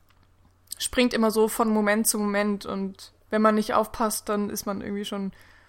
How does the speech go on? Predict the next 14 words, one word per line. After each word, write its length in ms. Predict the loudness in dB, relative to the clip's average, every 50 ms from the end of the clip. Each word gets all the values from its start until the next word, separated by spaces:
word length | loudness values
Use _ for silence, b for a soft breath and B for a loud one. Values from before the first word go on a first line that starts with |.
| b b b _ _ _ _ _
mittendrin 520 | -2 -2 0 0 0 2 2 2 2 2 2
auf 160 | 0 0 0
einmal, 420 | 0 0 0 2 2 0 0 0
obwohl 280 | -4 -6 -6 -4 -4 -4
sie 120 | -4 -4
eigentlich 160 | -4 -4 -4 -4
noch 120 | -4 -4
gar 100 | -2 -4
nicht 100 | -2 -2
angefangen 380 | -4 -4 -4 -4 -4 -6 -6 -6
hat. 100 | -8 -6
Und 100 | -6 -8
das 140 | -6 -8
ist 180 | -10 -12 -12 b